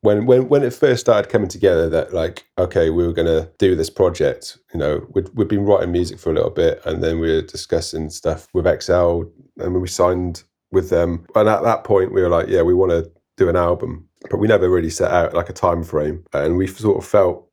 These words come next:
uh, as time went on, that we had a lot to say before committing to an album. Like, we really wanted to sort of, like,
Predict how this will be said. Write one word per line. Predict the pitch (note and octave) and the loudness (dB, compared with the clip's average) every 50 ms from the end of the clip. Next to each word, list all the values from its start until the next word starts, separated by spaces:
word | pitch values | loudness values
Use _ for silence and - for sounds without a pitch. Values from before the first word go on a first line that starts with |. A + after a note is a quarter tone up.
| _ _ - | _ _ 2
uh, | G2+ G2+ G2 | 2 2 4
as | A#2+ G#2+ - | 2 -2 -2
time | - - A#2+ A2+ | 2 2 2 2
went | G#2 G2+ G2+ | 2 0 2
on, | A2 G#2 F#2+ F#2 F#2 F2+ | 2 2 2 0 -2 -2
that | F2 E2+ E2 - - _ _ _ _ _ _ _ | 0 -2 -2 -2 -8 _ _ _ _ _ _ _
we | G#2+ G#2 | -2 0
had | G2+ G#2 G2 F#2 | 2 2 0 2
a | G2 | 2
lot | G2+ G#2 G2+ - - | 2 2 2 0 -2
to | - - | -10 -12
say | - - G#2 G2 F#2+ F#2 F#2 F#2+ F#2+ | -8 0 2 2 4 4 2 0 -4
before | F#2 - F#2 - - - G#2+ G#2 G#2+ A2 A2 A2+ A#2 A#2 - _ | -8 -8 -10 -10 -2 0 2 2 4 2 2 0 -2 -6 -10 _
committing | - - A2 A#2+ A2 A2 | -8 -4 -2 -2 -2 -2
to | A2+ - | -4 -2
an | A#2 A2+ | 0 2
album. | A#2+ A#2+ A#2+ B2+ C#3 C3 - _ _ _ _ _ _ _ _ _ | 2 2 0 -2 -6 -10 -12 _ _ _ _ _ _ _ _ _
Like, | - F2+ F2 F2+ G2 | 0 0 0 0 0
we | G#2+ G2+ | -2 0
really | G2+ G#2 G2+ G2 F#2+ | 2 2 2 2 2
wanted | F#2+ F#2 F2+ F2+ F2+ - | 2 2 2 0 -4 -6
to | - F2+ | -10 -10
sort | - - - G2 F#2 | -6 -4 -4 -4 -2
of, | - | 0
like, | F#2+ F2 E2+ D#2+ - - | 0 0 0 0 -4 -12